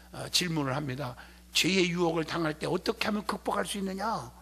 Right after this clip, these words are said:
이렇게 질문하니까 한 제자가 이렇게 말합니다. "죽음을 생각하면 이기죠."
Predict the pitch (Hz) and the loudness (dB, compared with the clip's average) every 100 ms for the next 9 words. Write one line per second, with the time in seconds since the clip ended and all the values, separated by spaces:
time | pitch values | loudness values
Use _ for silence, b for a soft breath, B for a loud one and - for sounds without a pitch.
0 | - 180 190 160 - 170 151 143 143 - | -6 -6 -4 -2 -2 0 2 0 -2 4
1 | 233 226 B - 180 - 165 147 143 143 | 4 4 B 0 0 4 4 6 4 0
2 | 214 - 233 214 160 151 123 B B B | 0 2 4 4 2 -2 -6 B B B
3 | - 165 160 147 139 - 151 135 139 131 | 0 4 4 4 4 0 -2 -2 -2 -4
4 | 135 143 143 127 123 123 | -2 -2 -2 -6 -6 -8